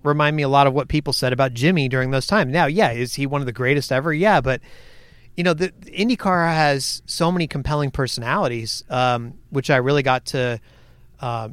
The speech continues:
enjoy talking to a lot of them this weekend. I mean, they're so, I mean, from Connor Daly to Pagenaud to Newgarden to Will Power to Hinchcliffe.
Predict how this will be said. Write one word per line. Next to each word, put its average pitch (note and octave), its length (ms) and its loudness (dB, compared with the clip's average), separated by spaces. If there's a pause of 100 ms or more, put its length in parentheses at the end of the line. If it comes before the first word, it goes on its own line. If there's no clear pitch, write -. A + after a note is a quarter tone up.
enjoy C3 440 0
talking C3 360 0
to B2 100 0
a - 20 0
lot A#2+ 260 0
of A#2 60 -6
them A#2 340 -6 (160)
this B2 180 -6
weekend. A#2+ 260 -4
I A2 40 -10
mean, B2 140 -6
they're A#2+ 120 -4
so, C#3 600 2 (600)
I C3+ 120 -8
mean, C3 360 -4 (140)
from A#2 180 -12
Connor D#3 360 -2
Daly D3 260 2
to A2+ 80 -4
Pagenaud C3 840 0
to A2+ 460 -6
Newgarden C#3 680 2
to A#2 80 -10
Will D#3 240 0
Power D3+ 400 2
to A#2 80 -10
Hinchcliffe. C3 840 -2